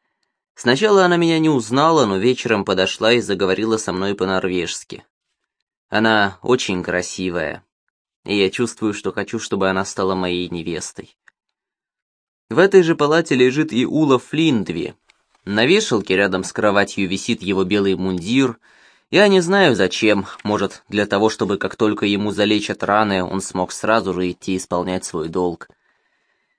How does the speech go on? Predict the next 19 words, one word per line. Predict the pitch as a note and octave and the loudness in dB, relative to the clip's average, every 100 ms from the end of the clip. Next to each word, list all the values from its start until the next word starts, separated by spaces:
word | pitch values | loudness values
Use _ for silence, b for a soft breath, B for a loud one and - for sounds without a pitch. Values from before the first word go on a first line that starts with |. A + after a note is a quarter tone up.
| _ | _
Сейчас | - B2+ F#3 F#3 | -6 0 2 2
как | E3+ E3 | 2 4
раз | F3+ F3 | 2 2
нужны | D3+ D3+ C3 E3 F#3 A#2 | 0 0 2 4 4 4
люди | A#2 G#2+ | 2 2
его | G2+ G2 G2 | 0 2 0
закалки. | F2+ F#2+ A2 A2+ G2 - - _ _ | 0 0 2 2 0 -6 -12 _ _
Я | F2+ F2+ | -6 -4
слышу, | G#2+ G#2+ F2 | -4 -6 -6
что | - F#2 | -6 0
артиллерия | F2+ - G2+ G2+ G#2 F#2 | 0 0 -2 0 2 0
русских | F#2 G2+ G#2 - F2 | 0 -2 -6 -12 -12
подходит | - - F#2+ F#2+ F#2 | -12 -6 -4 -2 -4
всё | - F2+ | -4 -4
ближе. | E2+ F#2+ F#2 - - _ _ _ _ _ _ _ _ _ _ _ | -2 -4 -4 -8 -16 _ _ _ _ _ _ _ _ _ _ _
Как-то | - F#3+ - E3 | 0 0 4 2
ночью | E3+ D#3+ - C#3 | 4 2 2 2
мне | C3+ C3+ | 4 2
показалось, | B2 - A2+ C3+ B2 - | 0 -2 0 2 2 0